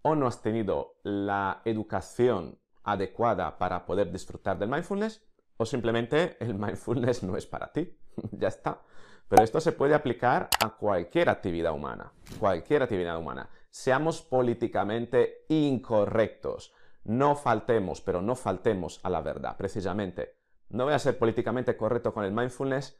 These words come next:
pero al menos no te voy a faltar la verdad. Te voy a decir la cosa sin anestesias.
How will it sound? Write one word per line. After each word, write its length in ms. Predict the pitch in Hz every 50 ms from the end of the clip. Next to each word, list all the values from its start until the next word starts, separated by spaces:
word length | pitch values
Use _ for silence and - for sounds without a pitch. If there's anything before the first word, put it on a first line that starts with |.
| _ - - - _ -
pero 160 | - - 120 120
al 80 | 113
menos 300 | 117 143 147 151 151 131
no 180 | 123 127 135 135
te 80 | -
voy 120 | 123 120 131
a 40 | 123
faltar 380 | - 117 110 104 - 120 123
la 140 | 120 113 104
verdad. 520 | 92 95 87 85 82 98 82 - - - - - _ _ _ _ _ _ _ _ _ _ _ _ _ _ _ -
Te 80 | -
voy 80 | 127 139
a 40 | 147
decir 180 | 139 - 156 131
la 160 | 120 113 -
cosa 240 | - 127 131 139 135
sin 300 | 135 - 135 127 123 123
anestesias. 1000 | 120 113 110 107 - - 113 110 - - 85 67 62 - - - - - _